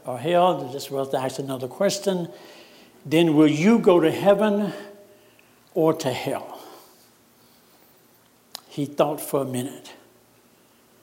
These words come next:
He said, "Sir, to be honest, I don't know."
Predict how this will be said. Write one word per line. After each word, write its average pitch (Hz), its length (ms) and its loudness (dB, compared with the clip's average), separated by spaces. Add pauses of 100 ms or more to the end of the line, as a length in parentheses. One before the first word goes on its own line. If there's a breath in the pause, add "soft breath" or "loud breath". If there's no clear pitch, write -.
(1040 soft breath)
He 143 100 -8
said, 131 240 -4
"Sir, 147 320 2
to 147 140 -6
be 135 180 -2
honest, 127 420 -4
I 123 160 -8
don't 123 360 -12
know." - 140 -16